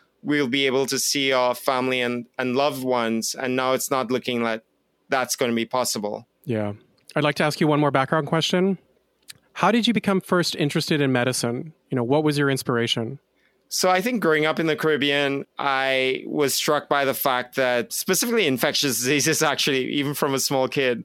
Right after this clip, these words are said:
Speaker 2: Mm-hmm.
Speaker 1: I'd run around and, um, see a lot of folks, uh, in the village that I grew up in, a lot of transmissible infections. And
Speaker 2: Mm-hmm.
Speaker 1: it was inherently an optimistic field because then, you know, sure, some people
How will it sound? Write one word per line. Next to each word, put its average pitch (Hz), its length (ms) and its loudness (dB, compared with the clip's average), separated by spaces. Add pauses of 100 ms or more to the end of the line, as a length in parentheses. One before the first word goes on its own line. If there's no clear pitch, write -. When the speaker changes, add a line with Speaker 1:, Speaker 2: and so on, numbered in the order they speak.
(180)
Speaker 2:
Mm-hmm. 123 280 0 (220)
Speaker 1:
I'd 151 220 2
run 156 200 4
around 143 520 4
and, 123 500 0
um, 123 600 0 (480)
see - 280 0
a 160 60 4
lot 147 220 4
of 151 120 0
folks, - 720 0
uh, 135 240 0
in 135 400 -2
the 131 80 0
village 143 400 2
that 135 140 0
I 127 80 0
grew 123 180 2
up 117 160 -2 (140)
in, 127 500 0
a 143 40 2
lot 139 140 4
of 120 80 -4
transmissible 131 600 0
infections. 127 760 -2
And 127 460 -2 (180)
Speaker 2:
Mm-hmm. 117 320 -4 (320)
Speaker 1:
it 180 100 0
was 208 200 2
inherently 196 480 2
an 175 140 2
optimistic 143 640 0
field 180 280 2
because 147 280 0
then, 151 500 0 (140)
you 165 100 0
know, 135 120 2
sure, 156 380 2
some 165 240 2
people 156 400 -2